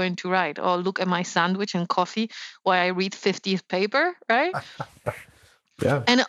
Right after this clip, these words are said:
Speaker 1: also something that I was also quite inspired, and I'm looking more and more to, to other people to, to, to follow, is I'm not sure whether you read recently, um, on How to Crack the Nut, our, our friend Albert's post about
Speaker 2: Yep.
Speaker 1: sort of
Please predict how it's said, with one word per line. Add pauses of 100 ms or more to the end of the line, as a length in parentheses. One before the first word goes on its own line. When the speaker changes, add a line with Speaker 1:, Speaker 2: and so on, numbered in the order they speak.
Speaker 1:
also
something
that
I
was
also
quite
inspired,
and
I'm
looking
more
and
more
to,
to
other
people
to,
to, (120)
to
follow,
is (340)
I'm
not
sure
whether
you
read
recently,
um,
on
How
to
Crack
the
Nut,
our,
our
friend
Albert's
post
about
Speaker 2:
Yep.
Speaker 1:
sort
of